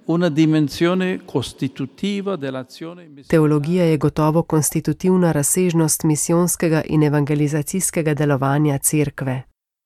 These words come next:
Speaker 2: Svoje korenine ima v evangeliju, njen končni cilj pa je v občestvu z Bogom, ki je namen krščanskega oznanila.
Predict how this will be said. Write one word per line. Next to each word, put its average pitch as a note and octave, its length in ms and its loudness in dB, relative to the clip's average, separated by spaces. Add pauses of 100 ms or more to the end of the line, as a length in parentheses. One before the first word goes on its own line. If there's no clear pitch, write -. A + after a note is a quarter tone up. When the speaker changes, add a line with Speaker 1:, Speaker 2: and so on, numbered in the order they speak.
(140)
Speaker 2:
Svoje D3 420 2
korenine D3+ 600 4
ima D3 360 2
v D3+ 120 0
evangeliju, D3 840 0 (160)
njen D3+ 240 4
končni D3 540 -2
cilj F#3 300 -2
pa D3+ 140 -2
je D3 220 2
v D3 140 0
občestvu D3+ 640 -2
z C3 80 -2
Bogom, D#3 480 2 (100)
ki - 160 -2
je D#3 100 4
namen D#3 360 2
krščanskega D3+ 840 -2
oznanila. C#3 720 0